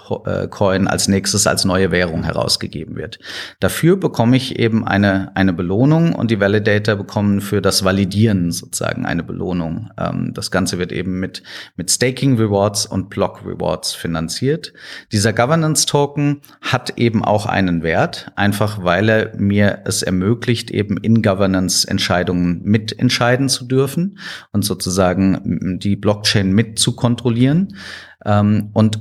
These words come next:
zusätzlich sozusagen hat auch, ähm, hat der Celo Governance Token einen, einen weiteren Wert, der durch die Nachfrage nach den Stablecoins getrieben wird. Also Expansionen,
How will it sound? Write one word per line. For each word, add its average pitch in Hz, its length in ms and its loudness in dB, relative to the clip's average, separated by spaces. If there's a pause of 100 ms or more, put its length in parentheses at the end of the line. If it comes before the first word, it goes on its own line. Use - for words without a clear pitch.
zusätzlich 135 800 0
sozusagen 110 800 2
hat 107 260 -2
auch, 104 420 0
ähm, 95 600 -2
hat 104 420 -6 (140)
der 92 280 2
Celo 120 300 2
Governance 113 520 2
Token 107 400 -2
einen, 98 320 0
einen 90 180 0
weiteren 110 540 2
Wert, 107 400 0 (240)
der 101 160 2
durch 101 280 0
die 98 100 -2
Nachfrage 92 720 0
nach 87 180 0
den 92 160 -4
Stablecoins - 800 -4
getrieben - 480 -6
wird. - 280 -6
Also - 200 -8
Expansionen, 120 1120 2